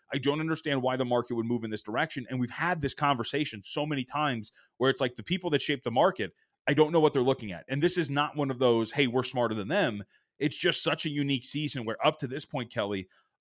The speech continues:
I, and I wanna go back and track, and this is gonna take a lot of data work, so I'm gonna start to work on this. But just licking my finger, testing the wind, and kind of going through my memory,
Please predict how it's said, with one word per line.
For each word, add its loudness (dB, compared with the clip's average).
I, 4
and 2
I 0
wanna 4
go 6
back -2
and -6
track, -2
and -6
this -4
is -10
gonna -6
take -2
a 2
lot 4
of -4
data 0
work, -4
so -2
I'm -4
gonna -4
start -4
to -12
work -6
on -4
this. -10
But 4
just -2
licking 2
my 4
finger, 0
testing -6
the -2
wind, 0
and -2
kind 0
of -2
going 6
through -2
my 2
memory, -2